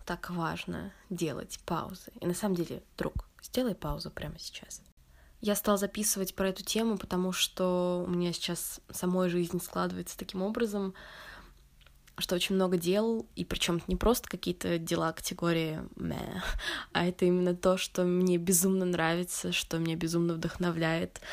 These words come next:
то, ради чего я готова бежать, э, <laughs> по морозу из точки А в точку Б, чтобы там договариваться за какое-нибудь помещение, чтобы что-нибудь там провести и так далее. И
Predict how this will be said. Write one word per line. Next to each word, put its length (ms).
то, 100
ради 180
чего 220
я 80
готова 320
бежать, 580
э, 540
<laughs> 360
по 80
морозу 680
из 260
точки 380
А 120
в 100
точку 360
Б, 240
чтобы 260
там 160
договариваться 680
за 120
какое-нибудь 400
помещение, 680
чтобы 220
что-нибудь 320
там 160
провести 640
и 20
так 240
далее. 460
И 380